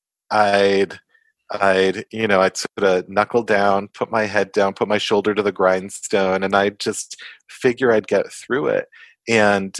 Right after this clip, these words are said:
um, and I'd occasionally try and put out feelers if, you know, well, does the department chair have my back? Does this person? And, and when I,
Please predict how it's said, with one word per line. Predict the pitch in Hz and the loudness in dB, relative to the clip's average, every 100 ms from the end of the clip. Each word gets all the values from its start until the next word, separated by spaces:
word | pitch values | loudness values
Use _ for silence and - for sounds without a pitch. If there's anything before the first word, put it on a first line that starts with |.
| - | -4
um, | 104 98 95 92 98 | -2 -2 -4 -6 -6
and | 110 110 | 0 2
I'd | 104 | 0
occasionally | - - 117 110 117 107 | -4 -2 -2 0 0 0
try | - - 101 98 98 - | 0 0 2 4 2 2
and | 101 95 90 92 - - - - | 0 0 -2 -8 -18 -20 -20 -8
put | - | 0
out | 107 - | 0 0
feelers | - 113 120 110 80 69 - - | -4 0 2 2 0 -4 -6 -2
if, | 98 95 92 - - - _ _ - | 0 2 0 -10 -18 -20 _ _ -2
you | 98 | 2
know, | 90 92 | 2 2
well, | 92 85 | -2 -2
does | 95 - | -4 -4
the | 101 | -4
department | - - 110 101 - | -4 -2 -4 -4 -6
chair | 104 90 | -4 -4
have | 92 90 | -4 -4
my | 87 - | -8 -6
back? | 76 - - | -8 -8 -14
Does | 98 | -10
this | - 107 - | -6 -6 -6
person? | - 90 - 98 - | -6 -4 -6 -8 -4
And, | 113 101 - - _ | -4 -6 -18 -20 _
and | 120 117 117 104 | -2 0 -2 -2
when | 120 | 0
I, | 113 110 104 104 | 2 4 2 0